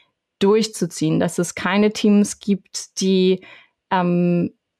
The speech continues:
die sich abkoppeln mit zum Beispiel, ich mache jetzt nur Out-of-Home-Billboard-Werbung.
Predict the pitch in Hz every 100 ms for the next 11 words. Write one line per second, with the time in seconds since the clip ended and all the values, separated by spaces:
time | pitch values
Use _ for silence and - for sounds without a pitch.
0 | _ - 196 180 190 - 190 - - 226
1 | - 220 214 214 196 190 190 - - -
2 | 185 170 170 - - 180 180 180 180 _
3 | 190 190 180 - 185 - 175 170 170 175
4 | - _ _ _ _ - 185 185 185 185
5 | 175 175 170 170 170 165 143 147 - _
6 | _ _ _ _ _ - 165 160 156 180